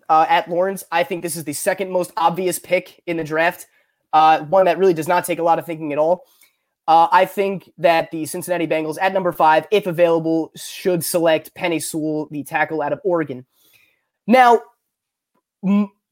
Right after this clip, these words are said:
our worst fear for Joe Burrow already came true. It already happened. You put Joe Bur-, last year when everyone was talking about Joe Burrow ending up in Cincinnati, it was, it was a given, much like Lawrence to the Jaguars.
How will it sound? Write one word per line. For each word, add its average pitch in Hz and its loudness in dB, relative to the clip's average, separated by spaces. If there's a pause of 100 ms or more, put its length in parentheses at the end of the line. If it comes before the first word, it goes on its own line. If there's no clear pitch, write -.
(520)
our 262 6
worst 247 0
fear 165 -6
for 175 -6
Joe 160 -2
Burrow 139 -8 (800)
already 294 6
came 240 -2
true. 233 -6 (220)
It 262 -8
already 294 4
happened. 185 -2 (720)
You 214 -2
put 277 -4
Joe 254 4
Bur-, 208 -10
last 254 -2
year 262 -4
when 240 -2
everyone 233 -4
was 220 -8
talking 208 -6
about 190 2 (100)
Joe 185 -2
Burrow 185 2
ending 180 -2
up 170 -4
in 160 -8
Cincinnati, 147 -8 (340)
it 190 0
was, 196 -2
it 180 -4
was 180 0
a 175 0
given, 143 -4
much 175 0
like 175 2
Lawrence 170 0
to 190 -6
the 165 -4
Jaguars. 147 -2